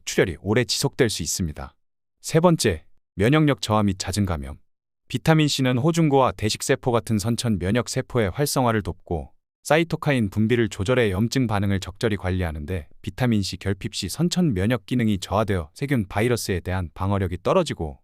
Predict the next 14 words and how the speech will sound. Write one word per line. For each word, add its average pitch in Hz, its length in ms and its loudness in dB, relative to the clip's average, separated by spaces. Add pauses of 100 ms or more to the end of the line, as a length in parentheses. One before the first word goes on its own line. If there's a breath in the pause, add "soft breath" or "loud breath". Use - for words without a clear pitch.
그 127 100 -2
결과 95 380 0
감기, 87 360 -6
독감과 120 460 0
같은 90 300 -6
상기도 120 360 -4
감염이 92 440 0
빈번해집니다. 104 800 0 (440)
네 117 160 2
번째, 123 460 2 (240)
피로 165 180 0
및 123 160 0
기분 117 300 2
저하. 76 300 -6